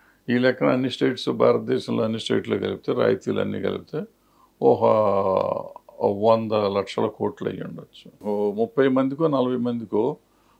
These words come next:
ఇరవై ఐదు లక్షల కోట్లు రాయితీలు ఇచ్చారు. మరి ఇవి మీరు చెప్పే లెక్క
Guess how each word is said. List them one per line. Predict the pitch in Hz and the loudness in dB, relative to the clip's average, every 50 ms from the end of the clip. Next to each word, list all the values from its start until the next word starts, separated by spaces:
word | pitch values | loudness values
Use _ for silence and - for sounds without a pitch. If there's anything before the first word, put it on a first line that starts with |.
| _ _ - 135 127 117 117 120 117 | _ _ -6 -4 -4 -2 -2 0 2
ఇరవై | 117 123 135 139 143 147 | 6 6 6 6 6 6
ఐదు | 143 139 139 139 127 | 4 4 4 4 4
లక్షల | 127 123 123 - - 120 110 | 4 2 2 2 -2 -4 -2
కోట్లు | - - 143 151 - 170 156 147 131 120 110 110 107 110 - - - - - | 0 0 0 0 -2 -2 0 0 0 0 0 0 -2 -4 -6 -10 -10 0 2
రాయితీలు | 120 - - - - 123 113 | 4 4 4 2 -2 -4 -4
ఇచ్చారు. | 107 - - - 92 - | -6 -6 -6 -6 -4 -4
మరి | 95 98 - - - _ _ _ _ _ _ _ _ _ _ _ _ _ _ _ _ _ _ _ _ _ _ _ _ _ _ _ _ _ _ _ _ _ _ _ _ _ _ _ - - | -6 -10 -12 -14 -18 _ _ _ _ _ _ _ _ _ _ _ _ _ _ _ _ _ _ _ _ _ _ _ _ _ _ _ _ _ _ _ _ _ _ _ _ _ _ _ -8 -6
ఇవి | 104 101 | -4 -2
మీరు | 95 101 117 110 | -2 -2 -2 0
చెప్పే | 104 110 117 113 - 147 139 | 0 -2 -2 0 2 2 2
లెక్క | 139 139 139 - | 2 2 0 0